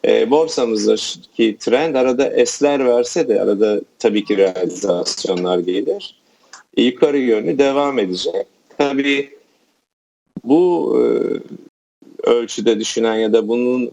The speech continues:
e, tahmin eden, e, yatırımcılar ya da fon yöneticileri de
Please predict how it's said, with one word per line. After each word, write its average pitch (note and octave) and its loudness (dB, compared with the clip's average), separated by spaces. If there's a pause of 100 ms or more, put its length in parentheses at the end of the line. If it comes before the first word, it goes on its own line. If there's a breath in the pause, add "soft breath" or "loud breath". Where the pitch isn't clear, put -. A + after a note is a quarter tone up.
e, G#2 -2
tahmin G#2 0
eden, G2+ 0
e, G#2+ -2
yatırımcılar G#2+ 0 (100)
ya G2+ 0
da G#2+ 0
fon C3+ 0
yöneticileri G2 0
de F3+ 0